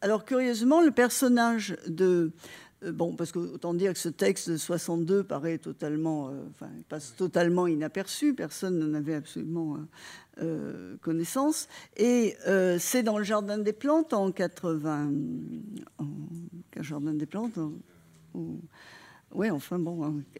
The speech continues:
euh, quatre, non, non, non, c'est bien avant, <laughs> c'est quatre-vingt-dix-sept. Jardin des Plantes, oui,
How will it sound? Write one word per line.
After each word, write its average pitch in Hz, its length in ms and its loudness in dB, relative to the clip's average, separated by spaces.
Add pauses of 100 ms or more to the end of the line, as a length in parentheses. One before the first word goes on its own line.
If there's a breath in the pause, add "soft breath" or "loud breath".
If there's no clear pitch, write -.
(120)
euh, 151 300 -10 (160)
quatre, - 280 -6 (280)
non, 208 180 0
non, 254 160 2
non, 240 180 0
c'est - 200 -4
bien 170 200 0
avant, 220 220 2 (160)
<laughs> 294 140 8
c'est - 180 0
quatre-vingt-dix-sept. 190 880 -6 (220)
Jardin 147 320 -4
des 160 140 -2
Plantes, 254 400 -6 (160)
oui, 247 140 0